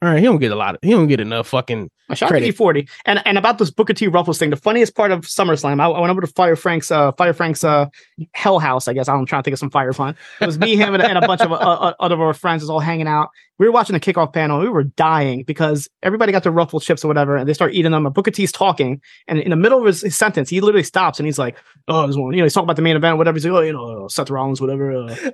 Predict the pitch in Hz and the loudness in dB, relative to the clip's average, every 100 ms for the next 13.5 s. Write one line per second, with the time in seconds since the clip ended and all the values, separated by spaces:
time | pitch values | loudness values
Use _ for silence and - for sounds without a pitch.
0 | _ 285 - 403 311 147 - _ _ - | _ -2 0 2 2 2 -6 _ _ -2
1 | 294 294 - 233 202 - - 202 185 185 | 0 0 2 2 2 0 -10 -4 0 2
2 | 240 269 - 247 208 165 147 - 185 180 | 2 2 0 2 2 -2 -6 -2 0 0
3 | 165 220 220 - _ _ _ - 180 170 | -2 -2 -4 -4 _ _ _ -2 0 4
4 | 190 151 226 202 214 196 190 165 160 151 | 2 4 0 2 0 2 2 0 -4 -4
5 | 214 - 240 156 131 _ _ - 233 226 | -4 -2 -2 -2 -6 _ _ -2 0 0
6 | 202 196 185 196 180 180 185 _ - 208 | 0 0 0 0 0 0 -2 _ -6 0
7 | 214 160 190 180 165 - 180 233 156 160 | 0 0 0 -2 -2 -4 -4 -2 0 0
8 | - 135 127 123 175 190 247 185 147 156 | 0 -2 -2 -4 -2 0 2 4 2 0
9 | 170 143 135 151 175 151 127 131 110 - | 0 0 0 2 2 2 -4 -8 -8 -10
10 | 101 104 208 240 165 - 131 131 403 - | -10 -2 0 2 2 2 0 -2 -2 0
11 | 311 311 - 156 127 180 277 269 202 175 | 2 0 -2 -6 -6 0 2 2 0 -2
12 | 160 165 165 240 214 196 156 143 170 156 | -4 -2 -2 2 2 2 0 2 2 2
13 | 160 151 151 143 127 | -2 -6 -8 -8 -10